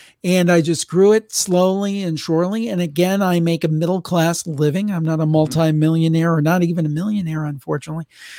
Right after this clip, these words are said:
Speaker 1: but I make a nice middle-class living, able to support my family, have been for eight years. And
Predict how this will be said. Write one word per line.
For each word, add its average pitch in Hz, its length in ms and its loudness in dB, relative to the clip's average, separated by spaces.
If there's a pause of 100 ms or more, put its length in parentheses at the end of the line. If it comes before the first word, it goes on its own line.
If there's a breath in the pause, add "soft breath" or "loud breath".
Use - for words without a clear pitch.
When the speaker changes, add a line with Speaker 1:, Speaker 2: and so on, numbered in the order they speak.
(220 loud breath)
Speaker 1:
but 175 240 6
I 170 100 8
make 170 220 4
a 185 60 4
nice 165 340 2
middle-class 170 720 -2
living, 180 460 -2
able 160 320 -2
to 160 80 -2
support 180 420 -2
my 165 160 0
family, 175 440 0
have 156 260 2
been 165 220 4
for 156 200 2
eight 160 160 2
years. 196 380 2
And 190 180 0